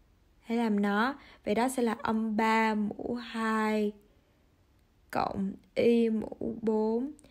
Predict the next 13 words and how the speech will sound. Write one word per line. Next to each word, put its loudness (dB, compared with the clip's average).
cộng -6
sáu -2
nhân -2
âm -2
ba -2
trừ -4
bảy. -2
Đây -6
là -4
chín, -4
đây -8
là -4
mười -6